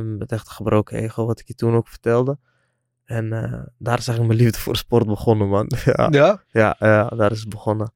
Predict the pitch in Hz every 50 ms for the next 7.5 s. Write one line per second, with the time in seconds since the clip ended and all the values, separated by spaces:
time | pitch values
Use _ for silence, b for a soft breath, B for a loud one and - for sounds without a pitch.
0 | _ - 127 123 120 110 101 _ _ - 104 104 104 - 107 143 143 143 156 180
1 | 185 165 151 135 143 139 143 143 147 139 - - - 160 160 147 139 143 143 143
2 | 143 135 143 143 135 135 131 147 139 131 127 - 147 147 147 147 143 131 117 120
3 | 117 117 117 117 113 113 107 107 - - 120 117 110 107 127 131 127 98 107 135
4 | 139 - 147 139 139 139 131 123 120 117 113 110 110 117 113 110 110 110 110 110
5 | - 135 139 139 - - - 147 143 - B B B B B B B B B B
6 | 127 131 139 139 - - 156 143 135 139 139 135 139 147 165 156 127 127 127 123
7 | 123 - - 113 107 107 98 104 -